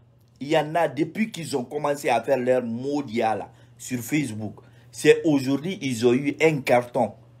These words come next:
Ça, c'est leur récompense des années de maudit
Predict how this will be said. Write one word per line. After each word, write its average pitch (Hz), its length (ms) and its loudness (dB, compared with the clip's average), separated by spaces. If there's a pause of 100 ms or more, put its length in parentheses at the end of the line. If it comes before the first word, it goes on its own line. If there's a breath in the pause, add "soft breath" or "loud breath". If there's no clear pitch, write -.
(220 soft breath)
Ça, 202 260 6
c'est 180 160 2
leur 196 220 6
récompense 160 720 2
des 117 320 -2
années 196 400 6 (360 soft breath)
de 127 140 0
maudit 170 680 6